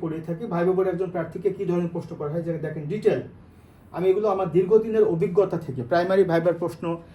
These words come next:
এনটিআরসি এর ভাইবার প্রশ্ন, বা বিভিন্ন চাকরির যে ভাইবার প্রশ্নগুলো আমি কালেক্ট করেছি, এবং এগুলো আমি একত্র করে দেখেছি আসলে ভাইবা বোর্ডে একটা সরকারি চাকরি প্রার্থীর জন্য নবম গ্রেড, দশম গ্রেড থেকে শুরু করে আঠারো গ্রেড পর্যন্ত মূলত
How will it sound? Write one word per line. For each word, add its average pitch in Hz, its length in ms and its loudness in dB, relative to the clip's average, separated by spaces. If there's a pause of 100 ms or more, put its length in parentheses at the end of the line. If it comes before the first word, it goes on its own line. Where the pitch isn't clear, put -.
(300)
এনটিআরসি 175 480 0
এর 185 60 0
ভাইবার 156 280 0
প্রশ্ন, 156 520 -6
বা 156 140 0
বিভিন্ন 233 420 2
চাকরির 220 360 0
যে 208 100 4
ভাইবার 165 260 2
প্রশ্নগুলো 165 420 -4
আমি 160 100 -2
কালেক্ট 156 320 -2
করেছি, 160 380 -2 (640)
এবং 160 200 -2 (120)
এগুলো 233 320 4
আমি 226 320 2
একত্র 226 400 -2
করে 220 180 6
দেখেছি 202 400 0
আসলে 185 280 -2
ভাইবা 151 280 0
বোর্ডে 170 400 0 (380)
একটা 143 180 -6
সরকারি 196 440 0
চাকরি 190 320 -2
প্রার্থীর 180 420 -2
জন্য 143 300 0
নবম 185 220 2
গ্রেড, 175 260 0
দশম 165 320 -2
গ্রেড 165 260 -2
থেকে 165 180 -4
শুরু 160 220 -4
করে 202 200 0
আঠারো 185 300 0
গ্রেড 175 240 0
পর্যন্ত 143 360 -4
মূলত 127 360 -2